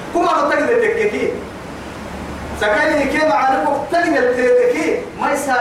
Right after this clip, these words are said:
من بس أذان كي صلاة فني. وقت اسم ما يسأل.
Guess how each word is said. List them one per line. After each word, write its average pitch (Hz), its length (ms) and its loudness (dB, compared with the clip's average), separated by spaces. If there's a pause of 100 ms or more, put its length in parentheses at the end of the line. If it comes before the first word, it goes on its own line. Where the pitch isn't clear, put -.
(120)
من 214 340 0
بس 214 120 2
أذان 254 680 0
كي 247 220 2
صلاة 226 240 2 (100)
فني. 202 220 0 (600)
وقت 175 220 -2
اسم 160 300 -2
ما 160 80 0
يسأل. - 280 -2